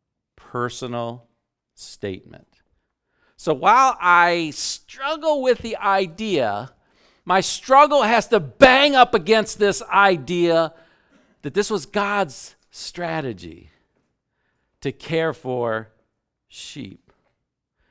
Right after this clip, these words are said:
We are his. That makes it okay.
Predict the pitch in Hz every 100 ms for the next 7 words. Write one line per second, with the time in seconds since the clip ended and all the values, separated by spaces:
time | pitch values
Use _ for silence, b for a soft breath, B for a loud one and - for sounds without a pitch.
0 | - 139 202 214 220 214 190 196 175 247
1 | 247 - - _ _ _ _ _ _ _
2 | _ _ _ _ _ _ _ _ _ -
3 | 107 117 127 123 - 127 98 117